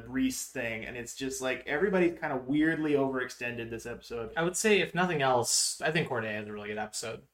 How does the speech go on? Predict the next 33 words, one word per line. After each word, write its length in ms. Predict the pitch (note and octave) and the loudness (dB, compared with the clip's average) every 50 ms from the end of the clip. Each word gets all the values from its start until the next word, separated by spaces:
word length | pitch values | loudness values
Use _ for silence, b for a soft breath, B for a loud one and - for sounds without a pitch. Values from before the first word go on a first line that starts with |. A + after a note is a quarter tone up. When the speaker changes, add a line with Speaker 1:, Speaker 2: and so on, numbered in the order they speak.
| - B B B G#3 | -20 B B B 0
Speaker 1:
Yeah, 240 | A3 C4+ B3 D#3 - | 6 8 10 10 10
I 60 | D3 | 8
think 180 | G#3+ A#3 A3+ | 4 2 2
she's 200 | - - A3 F#3+ | 2 2 0 0
probably 540 | G3+ - F3+ D#3+ D3+ D3 C#3+ C#3+ C#3 C3 B2+ | 4 6 6 6 6 4 4 4 2 2 2
the, 260 | A#2+ B2 A#2+ A2+ G#2+ G#2+ | 0 0 0 0 0 -2
the 120 | C3 C3 A#2 | -2 -2 -2
M 140 | A#2+ A#2+ | -2 -4
V 120 | A#2 A2+ G#2 | -6 -8 -10
P 200 | - A2+ A2+ G2+ | -8 -8 -6 -6
of 120 | G2 G2 | -6 -6
the 60 | G2+ G2+ | -6 -8
episode, 340 | G2 - - - A2+ G#2 G2+ | -8 -10 -10 -10 -8 -6 -6
I 100 | G2 G2 | -6 -8
would 140 | G2+ G2 | -8 -8
say. 80 | - A#2+ | -6 -4
Speaker 2:
Yeah. 100 | A2 G#2+ G2 G#2 | -4 -4 -6 -8
Speaker 1:
Like, 100 | G2+ - | -10 -8
she 260 | - - C#3+ C#3+ C3+ | -6 -4 -2 0 0
has 220 | C3+ C3 B2+ B2 - _ _ _ | 0 0 0 -2 -6 _ _ _
the 100 | - B2 | -8 -6
most, 520 | A#2 A#2+ A#2+ B2+ B2+ - - - - - - _ _ _ _ _ _ - | -4 -4 -4 -4 -4 -6 -10 -12 -18 -20 -20 _ _ _ _ _ _ -16
most 340 | D#3 - D#3+ E3 E3 E3+ - | -10 -4 -2 0 0 0 0
coherent 520 | - D#3 - - - D3 C#3+ D3+ F3 F#3 | -2 -4 -2 -2 0 0 2 2 2 0
storylines 800 | - - G3 G3 G3 F#3+ F#3+ F#3+ G3 G3 G3 G3 F#3+ G3 F#3 - _ - | -2 -2 0 2 2 2 2 2 2 2 2 0 0 -2 -4 -6 _ -4
and 380 | C3 C#3 C3+ C#3 C#3 C#3 C3+ - | -2 0 0 0 -2 -2 -4 -6
kind 240 | - C3+ C3 C3 | -4 -4 -2 -2
of 280 | B2+ A#2+ A#2+ - - - _ _ _ - | -2 -6 -8 -12 -18 -20 _ _ _ -6
gets 280 | C3 - - - - - | -4 -2 -2 -2 -4 -6
the 120 | - C3 | -8 -8
most 340 | B2 A#2+ A#2+ A#2 A#2 - - | -6 -4 -4 -4 -4 -6 -10
to 120 | - A2+ A2+ _ - - | -12 -14 -14 _ -18 -12
do 540 | - A#2+ A#2 A#2 A2+ A2+ A2+ A2+ A2 A2 A2 | -10 -8 -8 -6 -6 -6 -6 -8 -8 -10 -12